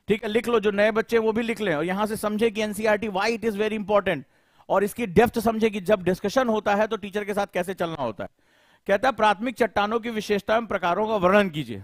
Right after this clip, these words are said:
ठीक है, तो इसमें कई बच्चे जो है वो परेशान हो गए कि प्राइमरी रॉक्स क्या, क्या मतलब होता है। ठीक है, अब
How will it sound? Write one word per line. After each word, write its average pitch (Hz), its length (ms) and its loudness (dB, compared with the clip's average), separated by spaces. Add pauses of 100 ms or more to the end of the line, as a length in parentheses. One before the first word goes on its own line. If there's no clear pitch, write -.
ठीक 170 140 -4
है, 156 180 2 (420)
तो 233 120 -2
इसमें 233 360 -4
कई 226 220 -4
बच्चे 240 300 -2
जो 220 100 0
है 226 60 0
वो 240 80 -2
परेशान 214 420 -4
हो 220 60 -4
गए 240 100 -4
कि 240 60 -6
प्राइमरी 196 520 -4
रॉक्स - 560 -6 (140)
क्या, 190 120 2
क्या 180 240 0
मतलब 139 340 -2
होता 110 260 -8
है। 98 200 -16
ठीक 165 140 -2
है, 147 180 0 (460)
अब 240 340 2